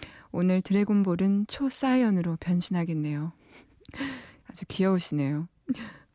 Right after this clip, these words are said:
김미나님, 영화 트루먼 쇼가 생각나요. 짐 캐리 머리 위로 폭우처럼 쏟아지던 빗줄기가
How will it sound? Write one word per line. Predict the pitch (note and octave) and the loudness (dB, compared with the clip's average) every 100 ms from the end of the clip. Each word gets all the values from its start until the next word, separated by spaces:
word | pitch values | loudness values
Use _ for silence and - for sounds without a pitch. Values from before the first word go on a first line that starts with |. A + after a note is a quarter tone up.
| _ | _
김미나님, | - G#3+ G3+ F3+ F#3 F3+ E3 E3+ - - - - | 0 2 4 2 0 0 -2 -4 -8 -20 -20 -8
영화 | - F#3 G#3 B3 | -2 0 2 0
트루먼 | - - F4 F4+ D4 | -2 -2 0 2 2
쇼가 | - G3+ F3+ F3 A#3 | 2 0 0 0 0
생각나요. | A3+ G3 F3 D3 D3 E3 D3+ - - - _ | 0 0 0 2 2 2 0 -6 -18 -20 _
짐 | - A3 C4 | 0 2 4
캐리 | D4+ C#4+ C4+ | 4 4 4
머리 | G3 F3+ | 4 4
위로 | F3+ F3 A3 G#3+ - | 2 2 2 2 -2
폭우처럼 | - D4 D#4+ - A3+ G#3+ | -6 -4 -4 -2 0 0
쏟아지던 | - B3+ B3+ - - F#3 | 0 0 0 -2 -2 -2
빗줄기가 | - - G3 F3 D#3+ F#3 F3+ | -2 -6 -4 -2 0 0 -2